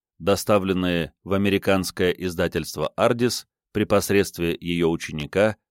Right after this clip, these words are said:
тоже уже покойного, Геннадия Григорьевича Шмакова, и впервые опубликованные в ардисовском альманахе «Глагол».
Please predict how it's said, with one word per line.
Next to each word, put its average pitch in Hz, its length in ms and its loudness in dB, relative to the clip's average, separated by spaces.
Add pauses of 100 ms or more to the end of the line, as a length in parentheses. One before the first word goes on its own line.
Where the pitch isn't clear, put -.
(160)
тоже 87 380 2
уже 87 260 -2
покойного, 92 760 2 (280)
Геннадия 85 720 0
Григорьевича 80 800 -2
Шмакова, 98 680 0 (340)
и 139 140 2
впервые 135 540 4
опубликованные 107 1120 2
в 90 220 -8
ардисовском 101 840 0
альманахе 80 640 -2
«Глагол». 87 560 0